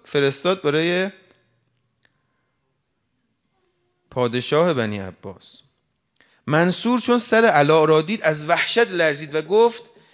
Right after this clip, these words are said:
"در این شیطان، منظور پادشاه امویه، طمع نمی‌توان بست، ما نمی‌تونیم، ما باید اصلاً رهاشون کنیم، دیگه کاری به اسپانیا نداشته باشید." اموی‌ها رو روا-، رها کنید. سپس خدا، سپاس خدا را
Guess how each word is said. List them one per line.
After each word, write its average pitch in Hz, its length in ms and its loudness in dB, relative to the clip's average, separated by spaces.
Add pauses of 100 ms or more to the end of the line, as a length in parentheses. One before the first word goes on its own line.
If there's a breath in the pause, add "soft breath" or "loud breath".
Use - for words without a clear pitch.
(180 soft breath)
"در 143 120 0
این 202 120 0
شیطان، 143 460 -4
منظور 131 300 -6
پادشاه 131 560 -6
امویه، 104 460 -12 (520)
طمع 185 420 2
نمی‌توان 127 680 -2
بست، 98 400 -14 (140)
ما 135 80 -2
نمی‌تونیم، 143 420 -2
ما 156 120 0
باید 175 200 2
اصلاً 170 260 -2
رهاشون 156 500 0
کنیم، 101 300 -12 (420 soft breath)
دیگه 180 160 -2
کاری 208 240 2
به 170 120 4
اسپانیا 139 400 -2
نداشته 107 380 -4
باشید." 92 260 -14 (1700)
اموی‌ها 147 480 2
رو 175 60 0
روا-، 123 280 2 (120)
رها 120 260 -2
کنید. 104 180 -10
سپس 202 420 0
خدا، 220 520 4 (680 soft breath)
سپاس 202 560 4
خدا 196 400 2
را 247 320 6